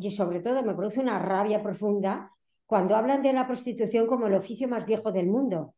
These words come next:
Será como la vulneración de derechos más vieja del mundo.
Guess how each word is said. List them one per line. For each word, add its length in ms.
Será 400
como 240
la 120
vulneración 680
de 120
derechos 420
más 180
vieja 260
del 180
mundo. 380